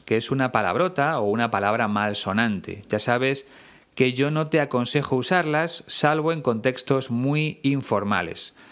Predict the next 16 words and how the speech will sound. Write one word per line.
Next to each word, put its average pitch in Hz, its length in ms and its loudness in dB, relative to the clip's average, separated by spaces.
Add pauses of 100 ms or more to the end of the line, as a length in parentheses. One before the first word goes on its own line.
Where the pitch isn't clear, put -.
(440)
La 131 180 2
palabra 185 460 0
cabrón 151 540 0
se - 120 -2
utiliza 127 480 0
para 131 220 2
referirnos 135 1000 -2
a 101 100 0
una 117 220 0
persona 131 540 -2
que 123 120 -2
se - 220 0
ha 139 100 0
portado 135 400 0
mal 127 300 0
contigo, 117 640 -2